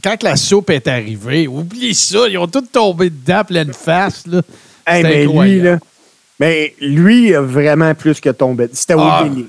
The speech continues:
Speaker 1: c'est fou. C'est, ouais, ouais, écoute, là. Il, il y a-, il y avait des veines, là, sur son bras, là.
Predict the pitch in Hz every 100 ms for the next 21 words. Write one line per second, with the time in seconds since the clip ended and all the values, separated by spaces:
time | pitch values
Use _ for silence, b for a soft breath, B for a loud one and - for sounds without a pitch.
0 | - - 127 156 117 175 147 165 170 156
1 | 147 98 - 135 113 120 117 95 95 110
2 | 123 139 135 147 147 170 247 262 214 156
3 | 185 262 262 214 196 - 156 170 151 127
4 | 143 190 247 202